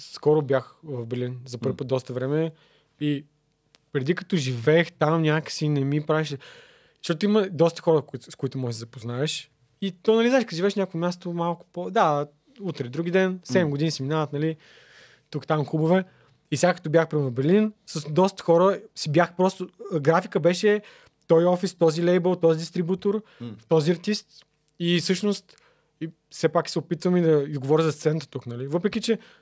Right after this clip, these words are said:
Speaker 1: ние реално сцената си, както ние се виждаме. Обаче
Speaker 2: М.
Speaker 1: казвам, тук неща се случват в България,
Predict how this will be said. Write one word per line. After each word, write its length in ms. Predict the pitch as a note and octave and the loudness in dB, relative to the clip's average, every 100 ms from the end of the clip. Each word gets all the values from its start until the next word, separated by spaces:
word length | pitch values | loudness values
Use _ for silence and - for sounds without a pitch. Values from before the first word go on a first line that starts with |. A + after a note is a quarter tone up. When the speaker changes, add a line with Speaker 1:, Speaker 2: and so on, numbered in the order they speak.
| _ | _
Speaker 1:
ние 160 | E3+ G3+ G3+ G#3 G3+ | -4 -4 -6 -12 -6
реално 360 | E3+ G3 G3 - - _ _ _ _ | -2 0 -2 -6 -18 _ _ _ _
сцената 400 | D3 - G#3+ F3+ | -2 2 4 2
си, 120 | G#3+ | -4
както 260 | A#3+ A#3 A#3 | -2 -2 2
ние 120 | A#3 | 2
се 120 | A3+ | 4
виждаме. 300 | D#3+ C3 A#2+ | 0 -2 -4
Обаче 220 | E3+ G#3+ G#3+ | 2 2 2
Speaker 2:
М. 40 | |
Speaker 1:
казвам, 180 | A3 A3 | 0 0
тук 160 | - | -2
неща 280 | A3+ G#3+ G#3 | -4 -2 -2
се 60 | G3 | -2
случват 200 | F#3+ F#3+ | -6 -4
в 40 | |
България, 440 | D#3 D3+ D#3 E3 | -2 2 2 2